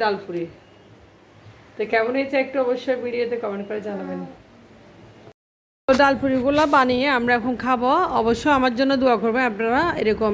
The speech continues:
রেসিপি দেখার জন্য অবশ্যই ভিডিও বেল আইকনটি প্রেস করে রাখবেন। তো এভাবে ডালপুরি বানিয়ে খাবেন, ফ্রোজেন করবেন, আর বিজনেস চাইলেও করতে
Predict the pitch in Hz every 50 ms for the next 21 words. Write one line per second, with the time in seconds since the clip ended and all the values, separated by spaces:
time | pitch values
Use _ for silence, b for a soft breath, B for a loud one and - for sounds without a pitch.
0 | 202 208 208 196 - 254 226 233 226 240 226 247 233 202 220 233 226 214 208 220
1 | 214 - 262 247 226 220 233 214 226 226 226 233 254 302 349 B B B B B
2 | B B - 214 214 208 208 202 220 208 208 233 226 233 220 214 214 - - 233
3 | 233 226 233 226 214 202 247 285 349 359 B B B B B B - 220 226 214
4 | 226 262 262 240 247 240 233 - 233 226 226 226 214 202 214 220 220 214 220 214
5 | 220 254 240 254 269 262 - - 233 226 214 240 247 233 214 254 240 247 302 311
6 | 285 240 208 196 226 208 - 254 240 240 - 254 233 240 247 233 240 220 185 -
7 | 226